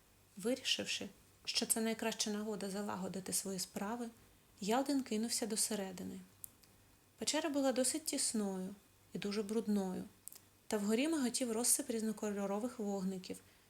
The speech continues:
які, здавалося, світили самі по собі.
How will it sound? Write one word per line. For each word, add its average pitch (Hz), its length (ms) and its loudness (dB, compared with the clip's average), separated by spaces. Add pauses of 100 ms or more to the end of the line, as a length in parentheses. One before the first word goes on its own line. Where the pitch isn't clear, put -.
(140)
які, 214 200 0
здавалося, 202 580 0
світили 208 440 -2
самі 202 300 2
по 196 140 -8
собі. 185 420 0